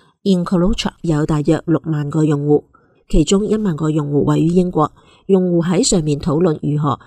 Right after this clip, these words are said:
雇兇殺人、洗錢、販賣非法產品、毒品交易等各種犯罪活動。而家呢個服務器已經被關閉。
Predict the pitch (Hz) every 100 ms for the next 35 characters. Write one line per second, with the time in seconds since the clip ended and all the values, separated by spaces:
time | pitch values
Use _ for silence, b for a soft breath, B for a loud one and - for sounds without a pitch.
0 | B - 170 233 240 - 127 143 120 b
1 | _ - 139 - 147 165 b _ 180 160
2 | 156 151 156 247 180 143 170 165 185 170
3 | b b b 180 165 160 156 226 240 190
4 | - 156 185 160 156 147 180 160 151 147
5 | 147 - 156 - - b b b - 156
6 | 170 202 254 b - 254 190 156 95 143
7 | 160 165 - 147 - 208 185 135 165 160
8 | 156 147